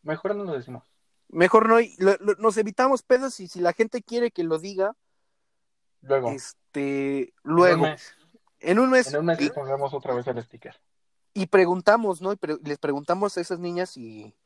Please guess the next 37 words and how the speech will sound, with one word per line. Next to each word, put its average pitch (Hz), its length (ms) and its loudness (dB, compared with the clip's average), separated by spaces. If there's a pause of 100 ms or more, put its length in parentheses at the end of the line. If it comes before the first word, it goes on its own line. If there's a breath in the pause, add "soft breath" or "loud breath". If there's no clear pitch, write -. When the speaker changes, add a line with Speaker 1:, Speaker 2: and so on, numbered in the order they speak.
(300)
Speaker 2:
si - 200 -8
fue, 175 220 2
Speaker 1:
Si 160 200 0
quieren 127 260 -2
que 117 160 -8
Speaker 2:
si 120 180 -8
fue 151 240 0
Speaker 1:
podamos 131 300 -4
Speaker 2:
su 131 60 -4
Speaker 1:
decirlo. 123 420 -8 (340)
Yo 156 200 -2
ya 202 60 2
Speaker 2:
Sí, 294 60 6
Speaker 1:
le 415 60 8
Speaker 2:
sí, 381 60 2
Speaker 1:
pregunté 349 360 0
Speaker 2:
sí. - 80 -6
Speaker 1:
a 147 60 -4
una - 340 -8
y 123 100 -18
no, 147 380 -6 (100)
dice 131 260 -12
que - 100 -14
no, 120 320 -10 (500)
o 127 100 -14
no 135 120 -6
se 143 100 -4
Speaker 2:
Dice, 170 180 -2
Speaker 1:
acuerda 113 160 -4
más 113 100 -16
bien. 110 180 -18
Speaker 2:
¿a 165 120 4
qui-, - 200 -6
a 175 100 -2
quién 196 180 -6
le 220 80 -2
preguntaste? 165 640 -6